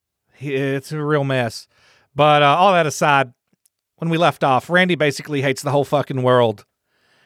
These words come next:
and he thinks he's better than everybody else, and he wants more than anything to die.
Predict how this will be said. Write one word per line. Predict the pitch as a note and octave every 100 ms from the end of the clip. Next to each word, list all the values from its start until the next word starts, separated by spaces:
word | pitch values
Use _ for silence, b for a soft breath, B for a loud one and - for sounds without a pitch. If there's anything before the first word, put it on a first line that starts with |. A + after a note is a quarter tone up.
| _ _ B2+
and | A#2+ A#2+ A#2+
he | A#2+
thinks | C3 -
he's | A2+
better | G#2+ B2
than | A#2+
everybody | A#2+ A2+ A2+ A2
else, | A2 G#2
and | C3
he | D3
wants | C4 -
more | G#3 G#3
than | D3
anything | C3+ D3+ E3+ E3 D#3
to | C#3
die. | A2+ A2+ G#2+ F2+ A#2